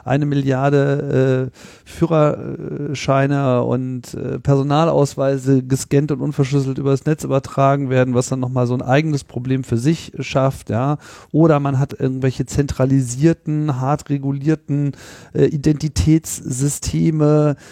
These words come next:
die am Ende auch alle, äh, scheitern werden. Man sieht ja schon, welche Schwierigkeiten die Bundesrepublik Deutschland damit hat, ihren schönen digitalen Personalausweis mal hier als Ausweis-, äh, Quelle und, äh,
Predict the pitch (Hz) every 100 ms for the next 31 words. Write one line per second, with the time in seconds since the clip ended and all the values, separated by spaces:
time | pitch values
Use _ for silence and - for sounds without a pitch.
0 | - - 139 160 143 147 165 175 165 160
1 | 151 - - - - 139 147 139 135 131
2 | 143 127 127 123 - 135 156 113 107 107
3 | 113 117 120 127 117 127 123 120 123 117
4 | - 120 127 127 - 131 131 120 - 123
5 | 123 120 117 - - - - 175 123 123
6 | 123 131 127 131 123 123 135 131 131 123
7 | 113 120 123 127 131 120 123 117 - 135
8 | 127 127 127 120 120 120 117 113 123 131
9 | 147 110 117 - 113 113 127 113 107 120
10 | 117 117 117 - 117 143 - 120 113 -
11 | 175 131 120 120 101 - 113 110 117 120
12 | 117 110 107 - 120 110